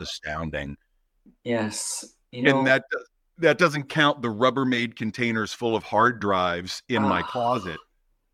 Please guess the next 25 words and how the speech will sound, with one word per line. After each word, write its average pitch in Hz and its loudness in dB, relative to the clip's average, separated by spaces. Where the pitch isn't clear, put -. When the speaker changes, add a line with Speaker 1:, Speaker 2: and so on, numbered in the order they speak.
Speaker 2:
Gosh, 147 4
can 160 4
there 233 0
just 240 -8
be 156 4
a 131 4
better 117 6
way? 113 6
I, 165 0
I 185 0
know 202 6
I 185 4
still 220 -2
struggle 160 6
with 143 -2
that 131 6
organization 120 2
of 110 -4
the 107 2
hard 107 4
drive 117 4
situation, 117 -2
'cause - -10
I'm 151 0
like, 147 -2